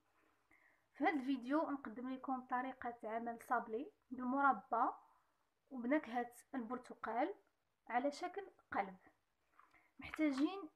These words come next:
مية وخمسة وعشرين غرام من الزبدة اللينة بحرارة المطبخ، أو نخرجوها من الثلاجة تقريبًا ساعتين قبل ما نبداو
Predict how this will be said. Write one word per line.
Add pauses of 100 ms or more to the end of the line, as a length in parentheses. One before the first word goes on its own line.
مية
وخمسة
وعشرين
غرام (120)
من
الزبدة
اللينة (220)
بحرارة
المطبخ، (460)
أو
نخرجوها
من
الثلاجة
تقريبًا
ساعتين
قبل
ما
نبداو